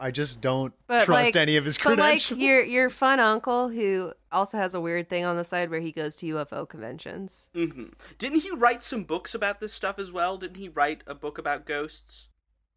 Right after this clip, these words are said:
Speaker 2: I don't know. I did not
Speaker 3: I,
Speaker 2: catch
Speaker 3: I
Speaker 2: that.
Speaker 3: thought
Speaker 1: I
Speaker 3: I
Speaker 1: wouldn't
Speaker 3: had
Speaker 1: doubt
Speaker 3: read
Speaker 1: that if you
Speaker 3: something
Speaker 1: told me
Speaker 3: like
Speaker 1: that.
Speaker 3: that. Yeah.
Speaker 2: Okay. Um, so he comes in with his equipment, which is mostly just a E M F detector.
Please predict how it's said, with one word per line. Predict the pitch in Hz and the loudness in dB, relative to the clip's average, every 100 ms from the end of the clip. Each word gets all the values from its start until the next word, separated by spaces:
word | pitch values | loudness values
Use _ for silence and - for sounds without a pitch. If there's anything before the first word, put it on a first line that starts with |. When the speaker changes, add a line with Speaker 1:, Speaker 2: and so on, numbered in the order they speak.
| _ | _
Speaker 2:
I | 202 | -16
don't | 208 226 | -12 -12
know. | 196 180 185 | -10 -10 -10
I | 156 | -12
did | - 170 | -12 -10
not | 160 - | -10 -8
Speaker 3:
I, | 147 | -8
Speaker 2:
catch | - | -4
Speaker 3:
I | 156 | -4
Speaker 2:
that. | - | 0
Speaker 3:
thought | 202 202 | 2 4
Speaker 1:
I | 165 | 4
Speaker 3:
I | 151 | 4
Speaker 1:
wouldn't | 147 131 | 0 2
Speaker 3:
had | |
Speaker 1:
doubt | 127 127 | 2 2
Speaker 3:
read | 127 | 0
Speaker 1:
that | 113 | 0
if | |
you | 123 | -4
Speaker 3:
something | - 117 | -6 -4
Speaker 1:
told | 113 | -4
me | 104 | -6
Speaker 3:
like | 101 | -8
Speaker 1:
that. | - - | -12 -16
Speaker 3:
that. | |
Yeah. | 113 76 - - | -16 -14 -16 -18
Speaker 2:
Okay. | 170 - - 170 151 156 - _ _ - | -18 -14 -14 -14 -18 -20 -20 _ _ -8
Um, | 151 196 202 202 180 | -2 0 0 -2 -8
so | - 240 | -8 -6
he | 247 | -4
comes | 254 302 254 | -4 -4 -4
in | 180 170 160 160 | -4 -4 -4 -8
with | 165 165 | -10 -8
his | 156 156 - | -10 -10 -18
equipment, | - - 156 143 143 143 | -18 -12 -12 -10 -10 -10
which | 170 | -12
is | 185 165 | -12 -6
mostly | 185 185 190 170 | -4 -4 -6 -6
just | 160 165 - | -8 -10 -8
a | 147 147 147 | -6 -6 -6
E | - 156 | -8 -8
M | 143 | -8
F | 143 | -12
detector. | - 139 135 131 143 139 | -14 -16 -16 -14 -14 -14